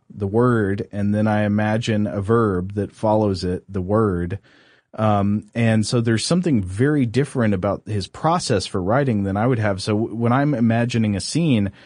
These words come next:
there's, there's translation going on. I think of a picture,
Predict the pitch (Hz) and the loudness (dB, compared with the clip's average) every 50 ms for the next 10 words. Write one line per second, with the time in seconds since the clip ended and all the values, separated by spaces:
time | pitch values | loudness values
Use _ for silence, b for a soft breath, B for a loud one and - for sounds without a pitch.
0 | B B B B B 110 110 107 107 101 - 73 - - _ _ _ _ _ - | B B B B B 0 0 2 2 0 -4 -8 -16 -18 _ _ _ _ _ -14
1 | 110 104 110 107 104 98 - - - 151 143 127 117 120 123 147 147 - 120 101 | -10 -4 -2 -2 -2 -2 -4 -4 -2 0 2 2 2 2 0 0 0 -2 -2 -2
2 | 92 87 85 85 82 82 82 80 82 90 92 90 - - 147 143 131 123 101 92 | -2 -2 -4 -4 -4 -6 -6 -4 -4 -4 -4 -4 0 0 0 2 2 0 -2 -2
3 | - - 165 165 - - - 107 90 82 85 90 90 | -4 -2 -4 -4 -4 -4 -4 -2 -2 -2 -2 -4 -6